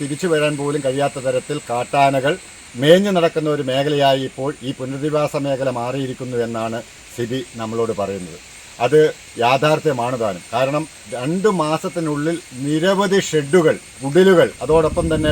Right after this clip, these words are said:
വീടിൻ്റെ അടുക്കള തുടങ്ങിയ ഭാഗങ്ങളെല്ലാം കാട്ടാന തകർത്ത് പിന്നെ പോകുന്ന കാഴ്ച നമ്മൾ റിപ്പോർട്ട് ചെയ്തിട്ടുള്ളതാണ്. അത് ഏറ്റവും ഒടുവിലായി ഇപ്പോൾ സിബിയുടെ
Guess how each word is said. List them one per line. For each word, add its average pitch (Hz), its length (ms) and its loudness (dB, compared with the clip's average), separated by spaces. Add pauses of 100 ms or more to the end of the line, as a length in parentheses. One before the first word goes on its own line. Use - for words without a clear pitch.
വീടിൻ്റെ 156 400 0
അടുക്കള 147 420 0
തുടങ്ങിയ 139 340 -2
ഭാഗങ്ങളെല്ലാം 135 640 0 (340)
കാട്ടാന 143 480 0 (140)
തകർത്ത് 165 500 -4 (560)
പിന്നെ 127 260 2 (120)
പോകുന്ന 139 400 -2
കാഴ്ച 127 360 -4
നമ്മൾ 127 200 -4 (200)
റിപ്പോർട്ട് 135 340 -2
ചെയ്തിട്ടുള്ളതാണ്. 104 600 -4 (600)
അത് 120 120 -6 (220)
ഏറ്റവും 185 300 2
ഒടുവിലായി 170 400 6
ഇപ്പോൾ 170 160 0 (100)
സിബിയുടെ 160 380 2